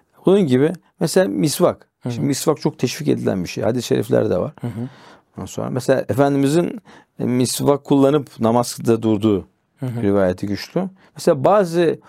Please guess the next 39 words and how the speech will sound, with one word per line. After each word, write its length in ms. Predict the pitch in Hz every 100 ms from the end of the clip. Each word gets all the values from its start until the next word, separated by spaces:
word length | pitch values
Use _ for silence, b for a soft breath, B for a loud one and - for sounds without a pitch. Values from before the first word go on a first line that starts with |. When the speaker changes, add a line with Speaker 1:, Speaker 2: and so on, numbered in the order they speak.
| B B
Speaker 1:
hoca 340 | B 123 160
efendilere 460 | 170 160 151 120 117
falan 300 | 127 127 120
bakarım 360 | 123 135 120
bazı 260 | 117 110 107
yerlerde. 540 | 101 85 85 98 147 190
Speaker 2:
Hı 60 | 131
hı. 180 | 120 123
Speaker 1:
Cebinde 400 | 160 180 190 170
misvak 580 | 165 147 214 196 - _
tam 200 | - 175
namaz 280 | 180 185 185
önce 240 | 180 170 180
bir 40 |
haşır 360 | 160 165 156 185
uşur 220 | - 175
şey 160 | - 156
yapıyor. 320 | 120 87 69 -
Bir 80 | 113
de 80 | 135
böyle 160 | 131
kocaman 460 | 123 127 131 131 120 - -
şey 220 | - 120
misvak 220 | 127 127
Speaker 2:
Evet. 120 | 101
Speaker 1:
oluyor. 200 | 98 98
Misvak 300 | 113 - 123
görünür 220 | 120 120
yerde 320 | 120 113 101 92
oluyor. 340 | 76 98 151 - B B B
Ya 100 | - 131
buradaki 880 | 110 120 165 180 165 - 143 120 - _ _ _ _ _ -
asıl 320 | 135 143 -
olan 240 | 123 127 165 _ _ _ b b b b b
dişleri 480 | 131 135 - 143 147
temiz 320 | - 117 131
tutmak, 520 | - 147 - 156 - 135
Speaker 2:
Hı 40 |
hı. 220 | 127 123